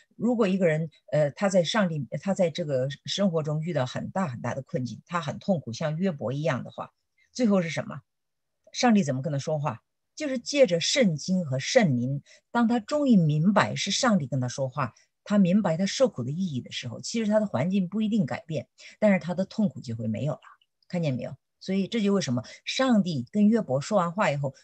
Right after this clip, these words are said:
约伯他就没痛苦了。当然后来上帝也改变了他的处境，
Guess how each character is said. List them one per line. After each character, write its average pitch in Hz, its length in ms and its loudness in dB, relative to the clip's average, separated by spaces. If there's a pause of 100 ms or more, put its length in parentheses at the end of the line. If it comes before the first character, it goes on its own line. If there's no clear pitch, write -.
约 247 120 0
伯 202 120 2
他 202 140 -4
就 208 100 -2
没 160 140 -4
痛 294 140 -10
苦 - 100 -8
了。 - 80 -20 (1120)
当 196 140 4
然 190 120 4
后 208 180 6
来 131 120 2
上 160 240 0
帝 139 60 0
也 143 80 0
改 - 200 -2
变 175 140 0
了 147 80 -2
他 131 60 -2
的 143 120 0
处 - 220 -6
境， - 160 -12